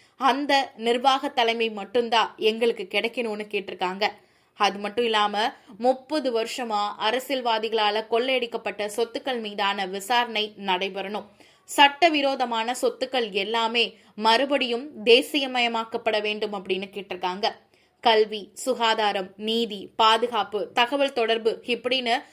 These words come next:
அஞ்சு அடிப்படை நிறுவனங்களுடைய கட்டமைப்புல சீர்திருத்தமும் மறுசீரமைப்பும் வேண்டும்னு இந்த ஜென்சி புரொட்டஸ்ட்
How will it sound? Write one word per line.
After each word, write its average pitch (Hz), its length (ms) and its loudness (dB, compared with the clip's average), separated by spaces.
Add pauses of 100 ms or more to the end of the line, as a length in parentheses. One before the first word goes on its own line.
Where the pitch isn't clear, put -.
(160)
அஞ்சு 320 500 4
அடிப்படை 277 680 2
நிறுவனங்களுடைய 240 920 0
கட்டமைப்புல 220 800 -2 (120)
சீர்திருத்தமும் 247 800 -4 (280)
மறுசீரமைப்பும் 269 1040 0
வேண்டும்னு 226 680 0 (260)
இந்த 262 360 -2
ஜென்சி 240 540 -6
புரொட்டஸ்ட் 214 560 -4